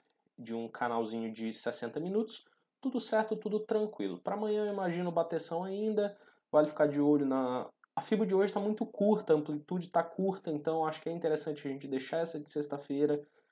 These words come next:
é certo? Da feita que eu tô deixando essa da, da pernada maior, acho que é válido de, a gente deixar essa de sexta, porque, olha, bateu aqui no, no sessenta e um ponto oito, o mercado caiu, onde foi que ele voltou? Justamente no trinta e oito ponto dois de sexta-feira.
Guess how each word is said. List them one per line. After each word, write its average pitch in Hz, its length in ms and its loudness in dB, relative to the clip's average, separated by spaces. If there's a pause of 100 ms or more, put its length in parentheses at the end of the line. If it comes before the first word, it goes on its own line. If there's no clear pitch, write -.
(180)
é - 80 -14
certo? 147 400 2
Da 120 120 0
feita 147 280 0
que - 80 0
eu 147 40 0
tô 156 160 -2
deixando 156 440 -2
essa 147 240 2
da, 131 380 0
da 117 160 -2
pernada 131 420 -4
maior, 127 500 0 (260)
acho - 140 -12
que 117 60 0
é 117 60 4
válido 131 380 2
de, 147 280 0
a 131 60 -6
gente 139 220 -8
deixar 143 240 -2
essa 143 180 -4
de 139 80 -12
sexta, 139 300 -6
porque, - 280 -6
olha, 107 300 2 (300)
bateu 156 420 6
aqui 202 240 2
no, 135 400 0
no 117 260 -2
sessenta 131 460 -6
e - 20 0
um 127 60 -2
ponto 120 300 0
oito, 175 160 0
o 160 40 -2
mercado 165 360 -2
caiu, 170 360 2
onde 185 180 -2
foi 190 120 2
que - 80 -4
ele 160 80 2
voltou? 135 500 2 (220)
Justamente 123 1120 -6
no 139 200 -4
trinta 139 320 -4
e - 20 2
oito 135 140 -4
ponto 143 260 -2
dois 139 260 2
de 131 240 2
sexta-feira. 156 760 -2